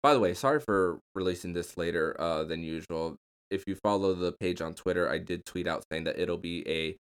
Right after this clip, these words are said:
later release. I tweeted it last night. And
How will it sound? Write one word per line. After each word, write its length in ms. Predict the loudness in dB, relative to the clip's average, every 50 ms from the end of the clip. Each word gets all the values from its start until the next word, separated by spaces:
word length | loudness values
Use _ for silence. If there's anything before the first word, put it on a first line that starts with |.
| _ _ _ _
later 220 | 6 8 10 10 8
release. 460 | 8 6 6 6 4 4 2 -2 -2
I 220 | 0 0 2 0
tweeted 400 | 0 -2 -2 0 0 2 2 2
it 160 | 2 0 0 0
last 300 | -2 -2 -2 -2 -2 -4
night. 240 | -4 -4 -4 -6 -8 _ _ _ _ _ _ _ _ _ _ _ _ 2
And 380 | 4 6 6 6 6 4 2